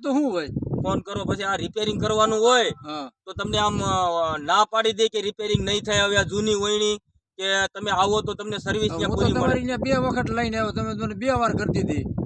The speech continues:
Speaker 1: અને આ પ્રોબ્લેમ હતો, બરિકાલ તરત ન આવ્યા.
Speaker 2: ઓકે.
Speaker 1: હે?
Speaker 2: રેડી, રેડી. હવે તમારો એક મોબાઈલ નંબર આપી દો તમારો.
Speaker 1: મારો મોબાઈલ નંબર નવ્વાણું બે ચોપન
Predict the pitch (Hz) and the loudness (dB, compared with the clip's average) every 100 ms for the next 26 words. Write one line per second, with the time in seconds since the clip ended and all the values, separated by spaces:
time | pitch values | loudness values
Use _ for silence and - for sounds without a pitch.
0 | - - - - 208 208 208 - - - | 0 0 0 2 2 0 0 0 0 2
1 | - 240 240 226 240 233 220 240 254 233 | 0 0 0 0 2 0 0 0 2 0
2 | 233 247 220 254 254 247 247 - _ _ | 2 2 4 4 4 2 0 -4 _ _
3 | _ - - - - - - - - - | _ -8 -4 -2 0 0 0 -4 -6 0
4 | 202 269 - - - - 127 120 110 107 | 2 0 -2 -4 -6 -6 -8 -8 -12 -8
5 | - - - 143 175 185 202 202 202 _ | -4 0 0 2 0 2 0 0 -4 _
6 | _ - - - - - - _ 180 208 | _ -6 -2 -2 -2 -6 -12 _ -6 0
7 | 214 214 214 214 214 214 185 - - 101 | 0 2 2 2 0 -2 -2 -2 -4 -6
8 | - - - 151 196 196 190 208 220 214 | -4 -4 -4 -6 -4 -6 -8 -6 -4 0
9 | 208 214 185 202 220 220 214 226 240 254 | 0 0 -4 -2 0 -2 -2 -2 0 0
10 | - 170 156 | 0 -2 -2